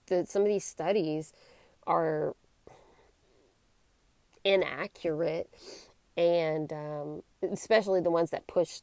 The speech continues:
the vaccine agenda, saying that, you know, there's n-, no, you know, there's nothing that states that this will happen as a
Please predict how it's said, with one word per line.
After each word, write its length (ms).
the 320
vaccine 500
agenda, 400
saying 380
that, 160
you 80
know, 140
there's 400
n-, 160
no, 720
you 160
know, 80
there's 420
nothing 640
that 320
states 600
that 460
this 320
will 200
happen 500
as 320
a 320